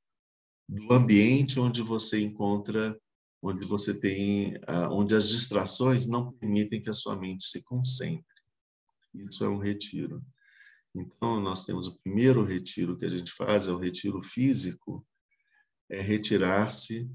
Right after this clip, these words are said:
para um, um lugar onde eu não, não esteja sendo bombardeado de estímulos que produzem a distração.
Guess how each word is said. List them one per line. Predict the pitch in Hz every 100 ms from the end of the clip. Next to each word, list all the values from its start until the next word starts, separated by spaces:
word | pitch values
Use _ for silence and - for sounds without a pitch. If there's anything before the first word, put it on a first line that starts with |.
| - _ _ _
para | - 98 98
um, | 98 98 -
um | 95 98
lugar | 98 90 92 98 107
onde | 110 104
eu | 104
não, | 110 117 123
não | 98 107
esteja | 110 - 107 107 104 113 113 123 _ _ _ _ -
sendo | 104 104
bombardeado | 107 139 135 120 120 98 95 92 101 104 120 127 127 - - _ _ -
de |
estímulos | 113 - - 98 104 107 -
que | -
produzem | - 113 90 85 95 101
a |
distração. | 101 104 - 117 127 - 80